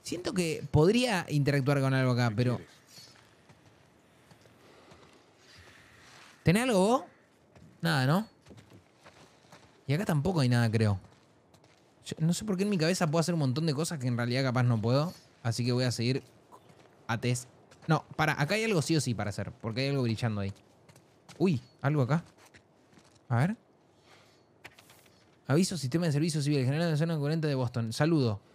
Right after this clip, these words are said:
Speaker 1: Como civil físicamente capacitado por el presente documento, celular para participar en esta relacionada con el de reporte, se pone el cumplimiento de la ahora empieza por la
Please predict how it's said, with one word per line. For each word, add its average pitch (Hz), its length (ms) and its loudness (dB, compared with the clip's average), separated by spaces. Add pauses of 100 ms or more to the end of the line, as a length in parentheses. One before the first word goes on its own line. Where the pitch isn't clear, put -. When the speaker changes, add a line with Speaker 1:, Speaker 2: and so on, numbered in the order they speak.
(320)
Speaker 1:
Como 139 140 0
civil 185 360 0
físicamente 180 380 0
capacitado 170 300 2
por 165 100 -2
el 147 40 -2
presente 143 180 0
documento, 175 280 -2
celular 160 220 -2
para 170 80 -4
participar 147 240 -4
en 170 60 -4
esta 170 160 -2
relacionada 160 400 0
con 147 120 -2
el 147 120 -2
de 160 200 -4
reporte, 151 260 -4
se 175 80 -2
pone 156 280 -4
el 160 460 -4
cumplimiento 160 280 -4
de 156 1000 -4
la 156 120 -8
ahora 156 180 -4
empieza 151 180 -4
por 147 140 -4
la 139 180 -4